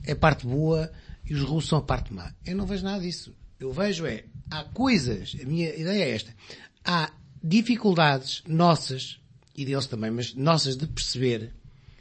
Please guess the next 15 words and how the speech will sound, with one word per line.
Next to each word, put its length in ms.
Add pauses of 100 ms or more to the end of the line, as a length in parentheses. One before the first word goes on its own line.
(140)
e 20
uma 100
vez 160
vi 120
um 40
discurso 300
do 80
Putin, 360
pai, 220
há 60
dois 240
anos 220
ou 60
três, 340 (680)
explicar 800